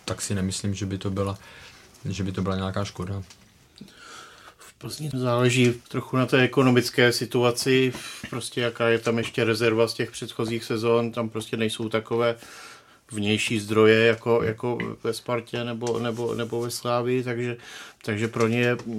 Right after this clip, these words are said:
Speaker 2: pak samozřejmě, eh, strašně důležitá ta účast v těch evropských pohárech a když se prostě letos nepovedla, tak, eh, řekněme, i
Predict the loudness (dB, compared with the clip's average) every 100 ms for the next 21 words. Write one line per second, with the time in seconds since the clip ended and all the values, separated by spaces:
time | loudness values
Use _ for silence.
0 | -8 -6 -8 -6 -6 -4 -2 -2 -2 -2
1 | -2 -2 -2 -6 -8 -4 -4 -2 -2 -2
2 | -2 -2 -2 -6 -6 -4 -4 -4 -4 -4
3 | -6 -12 -4 2 4 4 2 0 -2 -4
4 | -6 -8 -6 -4 -4 -4 -4 -2 0 2
5 | 2 0 -2 -6 -6 -4 -4 -4 -4 -2
6 | 0 0 0